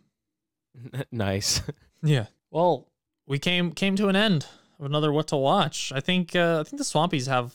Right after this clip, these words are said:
Speaker 2: a pretty good list, especially if you haven't listened to the other two. You listen to all three of 'em, you're gonna have, what is that? Ten movies per
Speaker 1: Thirty.
Speaker 2: episode.
Speaker 1: You got, yeah, you got thirty movies to go through.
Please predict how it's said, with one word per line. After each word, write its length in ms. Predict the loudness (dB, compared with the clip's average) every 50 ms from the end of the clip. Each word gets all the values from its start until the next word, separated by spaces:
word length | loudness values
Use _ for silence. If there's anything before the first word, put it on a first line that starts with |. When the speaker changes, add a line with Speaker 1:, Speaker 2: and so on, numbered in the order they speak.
| -14 -16
Speaker 2:
a 60 | -8
pretty 220 | -6 -4 -4 -2 -2
good 180 | 0 0 0
list, 280 | 0 0 0 0 -2 -4
especially 600 | -8 -4 -2 -2 -2 0 0 0 0 0 -2 -6 _ _ _ _ _ _
if 120 | -8 -6
you 80 | -2 -2
haven't 220 | 0 0 0 0
listened 240 | -2 -2 -2 -2 -4 -4
to 60 | -2
the 100 | 0 0
other 200 | 2 2 2 0
two. 360 | 0 2 2 2 2 0 -2 -6 _ _ _ _ _ _
You 80 | -2 -2
listen 180 | 0 2 2
to 80 | 2 4
all 180 | 6 4 4 4
three 260 | 2 0 0 2 2
of 80 | 2 2
'em, 180 | 2 0 0 0
you're 140 | 0 0 2
gonna 180 | 2 0 0
have, 640 | 0 0 0 0 0 0 0 -2 -4 -6 -10 -16 -20 -20 _ _
what 140 | -6 -4 -4
is 100 | -2 -2
that? 300 | 0 0 0 -2 -4 -8 _ _ _ _ _ _ _ _ _ _ _ _ -4
Ten 240 | -2 0 2 2 4
movies 340 | 4 4 4 4 2 0
per 160 | 0 0 2 2
Speaker 1:
Thirty. 100 | 4 4
Speaker 2:
episode. 460 | 4 4 2 0 -2 -4 -4 -6 -8 -12 _ _ _ _ _ _ _ _ _ _ _ _ _ _ _ -8
Speaker 1:
You 60 | -4
got, 180 | -4 -4 -2 -2
yeah, 140 | -4 -4 -4
you 120 | -2 -2
got 160 | -2 -2 -2
thirty 220 | -2 -2 -2 -2 0
movies 300 | -2 -2 -2 -2 -4 -6
to 80 | -8
go 140 | -10 -10 -10
through. 300 | -10 -8 -8 -8 -8 -8